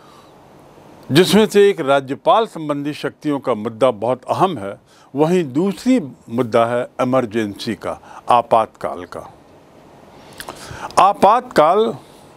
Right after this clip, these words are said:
भारतीय संविधान में इसे तीन सौ बावन से तीन सौ साठ में परिभाषित किया गया है या उसका उसमें, अ, जिक्र किया गया है। आपातकाल तीन तरह की होती हैं।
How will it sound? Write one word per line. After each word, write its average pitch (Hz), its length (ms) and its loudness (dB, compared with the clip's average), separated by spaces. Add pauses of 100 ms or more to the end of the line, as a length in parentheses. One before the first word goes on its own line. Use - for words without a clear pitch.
(280)
भारतीय 160 400 4
संविधान 143 520 0
में 143 400 -4 (100)
इसे 143 480 2 (880)
तीन 196 240 4
सौ 156 220 2
बावन 139 460 0
से 156 200 -4
तीन 131 280 -4
सौ 131 180 -4
साठ 131 420 0 (1500)
में 120 280 0
परिभाषित 113 600 0
किया 92 200 -6
गया 90 200 -12
है 113 220 -18 (1080)
या 107 220 2 (220)
उसका 135 280 2
उसमें, 110 360 0 (420)
अ, 98 200 2
जिक्र 143 360 2
किया 95 260 -6
गया 90 220 -12
है। - 180 -18 (1500)
आपातकाल 247 600 4
तीन 240 440 4
तरह 139 260 2
की - 140 -6
होती 98 340 -8
हैं। 90 200 -18